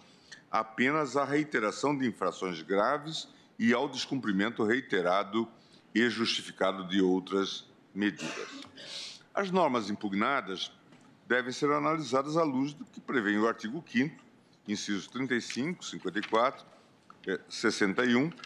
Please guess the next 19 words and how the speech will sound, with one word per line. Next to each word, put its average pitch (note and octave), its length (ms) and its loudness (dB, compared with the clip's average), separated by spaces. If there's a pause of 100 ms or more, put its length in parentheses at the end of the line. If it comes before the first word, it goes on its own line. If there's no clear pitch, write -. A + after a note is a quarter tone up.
(200)
e F3 80 2
artigo A#2+ 400 0
duzentos G#2 400 -2
e G2+ 40 -8
vinte G#2+ 140 -2
e - 80 -8
sete, G2 340 0 (100)
todos G2+ 340 2
da G2+ 220 2
Constituição G2 720 -4
Federal. F#2 440 -2 (920)
Destaque-se F3+ 600 -2
que - 80 -2
as G#2+ 120 4
referidas B2+ 500 2
normas G2 400 0
possuem A#2 580 -2 (140)
íntima E3+ 500 4
ligação F2+ 680 -2